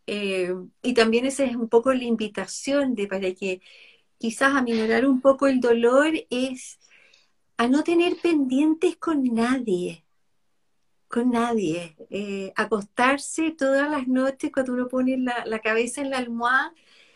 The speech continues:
y decir, "Si este es el último día, bien, estoy,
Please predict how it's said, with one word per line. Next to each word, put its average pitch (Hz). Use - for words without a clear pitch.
y 233
decir, 294
"Si 294
este 320
es 302
el 294
último 311
día, 339
bien, 233
estoy, 254